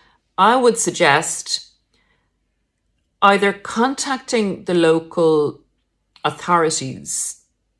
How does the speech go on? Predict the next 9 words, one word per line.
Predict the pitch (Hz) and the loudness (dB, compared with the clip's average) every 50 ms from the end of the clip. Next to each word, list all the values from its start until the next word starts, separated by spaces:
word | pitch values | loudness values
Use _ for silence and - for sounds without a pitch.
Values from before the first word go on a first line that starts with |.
| _ _ _ | _ _ _
maybe | 175 180 180 180 180 185 196 214 233 262 277 247 269 233 214 | -2 0 2 4 4 6 6 4 4 2 0 -4 -2 -2 -2
the | 175 180 165 | 0 2 2
law, | 156 143 139 135 135 127 120 131 147 165 165 - _ _ _ _ _ _ _ _ _ _ | 2 4 2 2 2 0 -2 -4 -6 -8 -10 -14 _ _ _ _ _ _ _ _ _ _
or | 180 185 180 | 2 4 4
maybe, | 180 185 180 185 196 208 233 240 247 220 196 170 156 143 139 143 | 6 6 6 6 6 6 4 4 2 0 0 0 0 0 -4 -4
given | - 165 170 165 175 175 165 | -2 0 0 0 0 -2 -2
it's | 160 160 - | -2 -4 -8
children | - - - - 180 175 175 175 165 160 151 | -8 -8 -6 -2 -2 -2 -2 -2 -4 -8 -8
involved, | 151 147 - 147 147 147 147 143 143 143 - - - | -10 -6 -2 0 2 2 2 0 -2 -4 -8 -14 -18